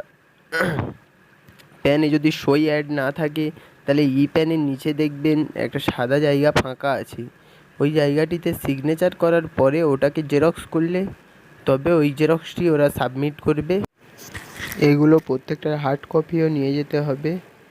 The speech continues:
ওটা ওরা ওখানে চেক করবে। এছাড়া আর তেমন কিছু ডকুমেন্ট লাগেনি। এবার বিভিন্ন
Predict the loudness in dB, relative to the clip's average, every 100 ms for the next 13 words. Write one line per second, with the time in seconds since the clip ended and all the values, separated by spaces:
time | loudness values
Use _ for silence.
0 | _ _ -6 0 0 2 2 2 2 0
1 | -2 0 -2 -2 -2 -2 -2 -4 -6 -12
2 | -20 -4 -2 2 4 4 2 -2 0 -2
3 | 0 -2 -4 -8 -6 -6 -4 -2 0 0
4 | 0 0 0 0 0 0 0 -4 -12 -20
5 | -20 -20 -20 -20 -20 -20 -20 -20 -4 2
6 | 2 2 -2 0